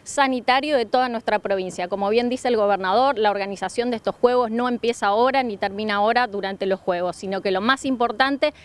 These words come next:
es lo que quede posterior a la finalización de ellos. Una gran inversión que va a fortalecer el sistema sanitario de la provincia de Santa Fe. Bueno, dentro del equipamiento, los insumos médicos,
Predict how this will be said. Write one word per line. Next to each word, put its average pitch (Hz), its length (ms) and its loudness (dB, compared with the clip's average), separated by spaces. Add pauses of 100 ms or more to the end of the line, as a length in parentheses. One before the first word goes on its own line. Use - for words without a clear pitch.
(160)
es 262 160 2
lo 247 120 2
que 214 120 -2
quede 269 320 4
posterior 220 440 0
a 240 40 2
la 233 120 2
finalización 196 720 -2
de 190 120 4
ellos. 175 240 -4
Una 190 220 0
gran 302 260 4
inversión 285 680 0 (300)
que 226 80 4
va 214 100 6
a 202 40 -2
fortalecer 214 680 0
el 233 120 -4
sistema 202 600 -2
sanitario 220 520 2
de 214 80 2
la 196 100 4
provincia 190 400 -4
de 185 60 -4
Santa 170 280 -8
Fe. - 200 -14 (400)
Bueno, 220 240 4
dentro 262 320 4
del 262 180 2
equipamiento, 233 720 0
los 233 200 -4
insumos 226 360 -4
médicos, 269 580 2